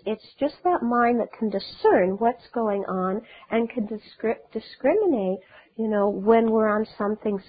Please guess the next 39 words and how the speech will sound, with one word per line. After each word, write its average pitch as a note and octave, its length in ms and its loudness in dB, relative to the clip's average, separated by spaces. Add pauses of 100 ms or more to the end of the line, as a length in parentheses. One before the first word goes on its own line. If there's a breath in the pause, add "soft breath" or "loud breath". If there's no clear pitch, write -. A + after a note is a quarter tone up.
skillful F#3+ 480 -2
and G#3+ 120 -4
when G3 200 -2
we're G3 260 -2
on G3 100 -4 (120)
something F#3 420 -6
not, F#3+ 320 -6
when F#3 220 -4
our F3+ 120 0
mind's F3+ 360 -2
going F#3 320 -4
in F#3 60 -4
the F#3 100 -4
right F3 300 -2
direction, F3 520 -8
when F3 220 -4
our F3 100 -6
mind E3+ 320 -8
is E3+ 180 -14
going E3 360 -10
astray. E3 600 -12 (540 soft breath)
So G3+ 120 -2
that's G#3+ 340 0
why G3 220 0
it's - 180 -10
an F#3 80 -8
aspect F3+ 600 -12
of F3+ 120 -12
intelligence, F3 760 -8
'cause - 240 -10
it - 120 -12
can F#3 160 -8
discriminate. F3 880 -12 (640 soft breath)
And F#3+ 140 -8
so A3 120 -2
that's - 280 -4
very, G3+ 280 -4
very F#3+ 260 -6
helpful, A#3+ 540 -8